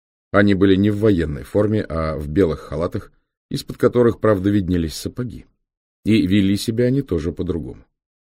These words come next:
Не схватились за оружие, не впились в вошедшего цепким взглядом. "Вы к товарищу директору?"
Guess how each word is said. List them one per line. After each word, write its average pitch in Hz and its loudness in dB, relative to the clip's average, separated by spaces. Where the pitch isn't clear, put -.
Не 120 4
схватились 117 0
за 76 -4
оружие, 104 0
не 117 6
впились 101 -2
в 92 -2
вошедшего 95 -2
цепким 80 -6
взглядом. 71 -12
"Вы 131 6
к - -12
товарищу 143 6
директору?" 113 -2